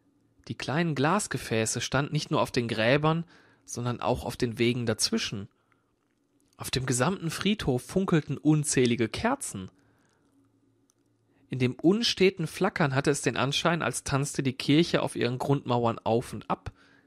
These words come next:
Hatte jemand einen Baumstamm in den Portalbereich gelehnt? Die Lichtverhältnisse mussten ihm einen Streich spielen,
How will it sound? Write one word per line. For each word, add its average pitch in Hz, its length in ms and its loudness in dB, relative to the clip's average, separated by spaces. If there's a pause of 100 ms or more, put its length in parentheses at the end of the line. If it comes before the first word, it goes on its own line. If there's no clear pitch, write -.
(1400)
Hatte - 200 -10
jemand 120 280 -4
einen 107 280 -6
Baumstamm 180 680 -4
in 190 120 -2
den 190 160 2
Portalbereich 185 920 0
gelehnt? 185 480 2 (1200)
Die 110 80 -2
Lichtverhältnisse 120 640 0
mussten 123 400 -4
ihm 131 200 -2
einen 117 180 0
Streich 214 360 0
spielen, 104 460 -2